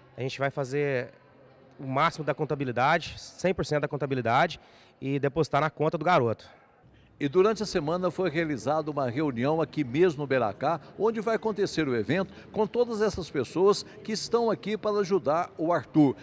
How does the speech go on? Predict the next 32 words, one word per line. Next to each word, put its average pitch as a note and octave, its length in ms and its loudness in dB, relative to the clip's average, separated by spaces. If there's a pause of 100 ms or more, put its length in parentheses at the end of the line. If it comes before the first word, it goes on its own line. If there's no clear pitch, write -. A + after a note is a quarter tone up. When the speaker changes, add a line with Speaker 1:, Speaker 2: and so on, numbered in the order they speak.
(100)
Speaker 2:
para A#3+ 180 2
saber G3+ 360 4
como C4 420 -2
será G3 340 2
essa F#3+ 220 0
programação F3 800 2 (200)
do E3 180 0
Bingo G3+ 400 -4
Beneficente, F3+ 800 2 (180)
que G3 140 2
terá E3 400 4 (120)
música D#3+ 460 -2
ao A#2 100 6
vivo E3+ 480 2 (140)
e A3 100 -6
também F3+ 440 0
praça E3 480 -2
de C3 80 -2
alimentação B2 760 2 (200)
e A#3 80 2
sorteio. B2+ 580 2 (180)
Vamos A3 200 4
saber E3 260 4
do C#3+ 100 2
Creito, D3+ 400 2
né, D#3+ 160 0 (160)
como F#3 220 -4
que - 100 2
ele G3 120 8
programou D3 480 4
tudo C#3+ 280 0
isso. - 380 -6